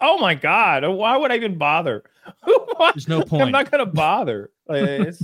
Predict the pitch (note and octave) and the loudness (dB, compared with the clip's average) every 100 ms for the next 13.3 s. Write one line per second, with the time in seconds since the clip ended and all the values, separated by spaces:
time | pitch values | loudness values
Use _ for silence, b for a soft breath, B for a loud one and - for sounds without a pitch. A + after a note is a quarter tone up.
0 | - E3+ F3 E3+ D#3+ - F3+ G3 C3 B2+ | -8 -8 -8 -6 -10 -8 -4 0 0 -2
1 | F3+ D#3 D3+ D3+ - E3 C3+ D3+ D3+ C3 | -4 -2 0 -2 -2 -6 -2 -2 -2 -4
2 | B2 A#2+ B2+ C#3 A#2 A#2 G#2+ - _ _ | -2 -2 -2 -4 -2 -2 -4 -10 _ _
3 | _ _ - B2+ A2+ _ C3 - C3 A2+ | _ _ -4 -4 -4 _ -6 -4 -4 -2
4 | A#2+ A#2+ C3+ A#2+ A2+ A2+ A2 - _ - | -2 -2 -2 -4 -2 -2 -4 -12 _ 0
5 | A#3 A3 - F#3 F3+ F3 F#3+ F#3 B2 - | 2 2 2 2 2 2 2 0 -4 -12
6 | _ _ A4 G#4 F#4+ D#4 A#3 F3+ B2 G#2+ | _ _ 2 4 6 6 6 4 0 -8
7 | _ _ _ C5+ F4 C5+ D5 - C#5 A3+ | _ _ _ -6 -2 0 0 -4 -2 -2
8 | - - A#3+ - A4 A#4+ G#4 G4+ - C4+ | -2 0 0 0 0 2 4 4 4 2
9 | F#3+ C#3 - F4 - E3 B4+ - - - | 2 0 -4 -4 -2 -2 -2 -4 -2 -2
10 | - C4 A#3+ G4 - G4+ F#3+ C4 A#3 A#3+ | -2 -2 -2 -4 -4 0 2 2 2 2
11 | C4 G3+ G3+ G3 G3 F3+ F3 E3+ D#3+ B2 | 2 0 -2 0 0 0 -2 -2 -4 -6
12 | A2+ - _ _ _ _ _ _ _ - | -6 -12 _ _ _ _ _ _ _ -6
13 | E3 G#3 E3 | -2 -2 -4